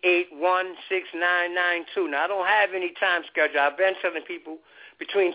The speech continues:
twelve and nine, okay? But, uh, but I've been getting calls from, um, Australia, uh, uh, um, Poland, uh,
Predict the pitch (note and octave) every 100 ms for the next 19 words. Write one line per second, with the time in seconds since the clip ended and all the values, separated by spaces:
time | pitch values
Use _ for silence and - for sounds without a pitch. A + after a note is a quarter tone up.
0 | - G3 F#3+ E3 D#3 F3 E3 A#2+ F#2 -
1 | _ A#2 - B2 C3 _ _ - - _
2 | D#3 D#3 D#3 D3+ D3 A#2+ - C#3+ G3+ F3+
3 | E3 E3+ D3+ D3 F3+ D#3+ D3+ D3 - D#3
4 | C#3+ C3+ C3+ C3+ B2+ B2 A#2+ B2+ C3 -
5 | F#3+ F#3 F#3 E3+ E3+ - _ _ _ _
6 | - B2 A2+ G#2 G2 - B2+ A2 - A2
7 | G#2 G2 G2+ G2+ - - G#3+ F#3 E3+ D#3+
8 | - - _ _ _ _ _ - A2+ G2+